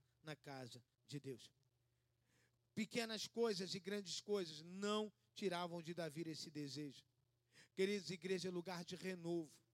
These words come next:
Igreja é lugar de cura. Igreja é lugar de fortalecimento físico e espiritual. Há pessoas que às vezes estão desempregadas e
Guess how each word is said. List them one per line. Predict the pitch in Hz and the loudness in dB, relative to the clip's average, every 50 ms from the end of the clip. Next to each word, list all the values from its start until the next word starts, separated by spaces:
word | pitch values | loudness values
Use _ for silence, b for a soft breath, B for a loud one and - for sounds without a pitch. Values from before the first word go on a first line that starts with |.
| _ _ _ _ _ _ _ _ _ _ B B B B | _ _ _ _ _ _ _ _ _ _ B B B B
Igreja | B 160 156 190 190 190 165 190 | B -4 0 2 2 2 2 2
é | 185 | 2
lugar | 185 180 180 185 175 180 | 2 0 0 -2 -4 -4
de | 175 - 180 | -4 -6 -8
cura. | - _ - - 180 185 185 175 151 123 110 _ _ _ _ _ _ _ _ _ _ B B B B | -10 _ -10 -8 -4 -2 -2 -2 -2 -4 -8 _ _ _ _ _ _ _ _ _ _ B B B B
Igreja | B 165 160 196 202 196 185 202 | B -2 0 2 2 4 4 2
é | |
lugar | 196 190 175 196 185 190 | 2 0 0 0 0 0
de | 165 156 | -2 -4
fortalecimento | - - 202 180 - 202 185 180 175 - - 175 170 180 185 180 - - | -4 -2 0 0 0 -2 -4 -2 -2 -2 -2 -2 -2 -2 -2 -2 -4 -6
físico | - - 190 202 208 175 147 - | -6 -4 -2 -2 -2 -4 -4 -4
e | 185 185 | -4 -2
espiritual. | 190 185 - - - 180 180 185 175 _ - 165 151 151 160 165 151 135 _ _ _ _ _ _ _ _ _ _ _ _ _ _ _ _ _ B B B B B B | -2 -4 -4 -8 -8 -8 -8 -8 -10 _ -6 -4 -4 -2 -2 -4 -4 -8 _ _ _ _ _ _ _ _ _ _ _ _ _ _ _ _ _ B B B B B B
Há | 180 | 0
pessoas | 180 - 196 180 - 202 208 208 190 - | 2 2 2 4 6 6 6 6 4 2
que | - 208 | -2 -2
às | 190 175 160 | -2 0 0
vezes | 185 202 196 185 175 | 2 2 2 0 -2
estão | 180 165 - 202 208 | -4 -4 -2 -2 -2
desempregadas | 196 185 175 165 196 190 - 185 180 156 139 185 208 208 196 160 165 151 - - B B B B B B B - | -2 -2 -4 -4 -4 -4 -4 -6 -6 -4 -2 -2 0 0 -2 -4 -6 -8 -10 -10 B B B B B B B 0
e | 185 196 190 | 2 2 2